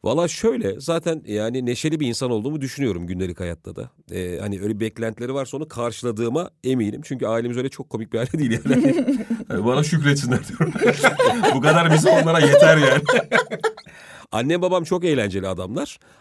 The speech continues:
Speaker 1: Ama genel anlamda hani anne tarafı, baba tarafı orada böyle bir iş yok. Yani bizimkiler hep uçak teknisyeni falan. Daha böyle şey işler, sistematik işler. Ee, soru neydi ya?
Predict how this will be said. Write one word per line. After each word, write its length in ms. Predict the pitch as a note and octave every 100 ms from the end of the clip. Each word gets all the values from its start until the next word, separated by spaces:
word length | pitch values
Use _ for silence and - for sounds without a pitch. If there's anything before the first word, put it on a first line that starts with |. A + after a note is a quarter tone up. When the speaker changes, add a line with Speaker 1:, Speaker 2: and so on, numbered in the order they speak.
| -
Speaker 1:
Ama 160 | C#3
genel 420 | C3 G2+ C3 D#3+ A#2
anlamda 360 | G2+ F2+ F2
hani 140 | F2 F2
anne 280 | G2+ G2+
tarafı, 360 | F#2+ F#2+ F#2 F#2+
baba 180 | A2 G2
tarafı 260 | G2 -
orada 240 | D3+ G2+ G2+
böyle 240 | G2+ F#2+
bir 60 | G2
iş 220 | C3 -
yok. 280 | A#3+ - -
Yani 160 | - G2
bizimkiler 260 | F#2+ G#2+
hep 100 | A#2+
uçak 260 | B2 B2+ G#2
teknisyeni 400 | - - - D3+
falan. 300 | - B2 E2 _
Daha 200 | F#2 G2
böyle 240 | F#2 F2+ F2 - _ _ - - _ _
şey 200 | - F#2
işler, 260 | - - G#2+
sistematik 520 | - - F2+ F#2 -
işler. 320 | - B2 - _ _ _ _ - - - _ _ -
Ee, 840 | A#2+ B2 A#2 A2+ A2 A2 A2 A2 F#2+ - _ _ - _ _ -
soru 280 | - A#2+ C#3
neydi 200 | C3+ G#2
ya? 120 | A2+